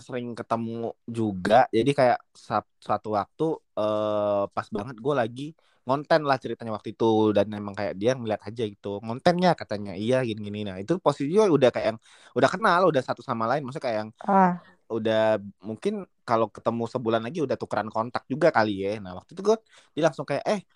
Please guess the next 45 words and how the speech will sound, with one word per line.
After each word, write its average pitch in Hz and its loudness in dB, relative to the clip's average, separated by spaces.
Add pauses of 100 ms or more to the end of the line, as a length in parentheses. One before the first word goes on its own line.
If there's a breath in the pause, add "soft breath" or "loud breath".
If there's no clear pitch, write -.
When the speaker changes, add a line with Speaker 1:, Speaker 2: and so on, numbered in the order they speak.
Speaker 1:
gua, 190 2 (340)
eh, 117 6
mau 113 -4
sosmed 113 -10
lo 135 0
dong, 175 2
mau 123 -6
I 107 -8
G 110 -8
lo 123 -2
dong," 156 2
gitu 95 -12
kan. 92 -10 (220)
Speaker 2:
Oh, 196 8
dia 208 6
Speaker 1:
Ya 196 4
udah. 160 6
Speaker 2:
ngomong? 156 -12 (280)
Speaker 1:
Dia 170 4
ngomong 175 4
depan 131 -2
muka 131 -2
gua 190 0
Speaker 2:
Hmm. 185 -2
Speaker 1:
sendiri 120 -2
gitu. 101 -4 (480 soft breath)
"Buat 110 0
apa?" 160 6
Gua 147 2
bilang, 123 6
"Gak 117 0
apa-apa, 160 0
buat 120 -2
followan 107 -6 (140)
aja. 120 0
Kan 131 -2
ini 131 -8
siapa - -8
tahu 117 -2
kalau 107 2
latihan 104 -2
bareng 113 2
bisa 104 -10
nge-tag, 98 -8
nge-tag." 110 0